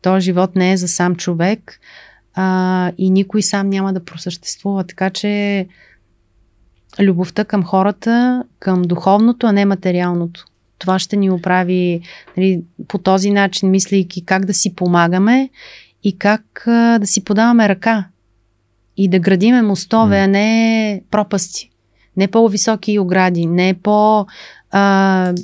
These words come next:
Speaker 1: по-дълбоки пропасти между, между мой-, моето нещо и твоето. Защото накрая всички сме равни.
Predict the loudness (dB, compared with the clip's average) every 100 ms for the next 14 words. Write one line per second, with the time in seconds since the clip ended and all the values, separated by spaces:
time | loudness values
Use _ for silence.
0 | -4 0 2 2 2 0 -2 -2 -2 0
1 | -4 0 2 2 0 -2 0 0 0 0
2 | -2 -4 -8 -10 -8 -2 0 0 -2 -2
3 | 0 0 0 -4 -10 -14 _ _ _ _
4 | -2 2 2 0 -4 -2 2 2 0 0
5 | 0 -2 -4 -6 0 0 -2 -8 _ _
6 | _ _ _ _ _ -4 -4 0 0 2
7 | 0 0 0 2 0 -2 -4 -4 0 2
8 | 2 2 0 -2